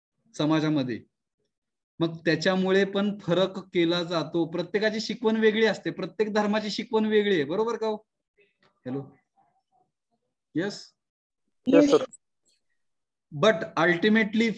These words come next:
Speaker 1: you will think, आहे, सगळे धर्म हे मानवतेला धरून आहेत म्हणूया आपण. विचार करा, आहे ना, मोठ्या लेवलला जाऊन, धर्मामध्ये न अडकता, जातीमध्ये न अडकता, पंथामध्ये न अडकता, संप्रदायामध्ये न अडकता,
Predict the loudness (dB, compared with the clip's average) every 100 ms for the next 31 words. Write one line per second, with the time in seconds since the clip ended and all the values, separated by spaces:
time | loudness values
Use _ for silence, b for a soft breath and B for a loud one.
0 | 0 2 2 0 0 0 0 -2 -4 -6
1 | -16 _ _ _ -20 -6 -2 2 4 4
2 | 0 -2 0 0 0 -2 -4 -6 -4 -4
3 | -4 -4 -4 -4 -4 -6 -4 -4 -4 -6
4 | -10 -14 -16 _ _ _ _ _ _ -10
5 | -4 -2 0 0 0 -4 -8 _ -2 0
6 | 2 2 2 2 0 0 -2 -4 -6 -12
7 | _ _ _ _ _ -8 -4 0 0 0
8 | -2 -2 -2 -2 -4 -6 -4 -4 -2 -2
9 | 0 0 0 0 -2 -4 -4 -4 -2 -2
10 | -2 -2 -2 -2 -2 -2 -4 -6 -8 -4
11 | -4 -4 -2 0 0 -2 -2 -2 -4 -6
12 | -6 -8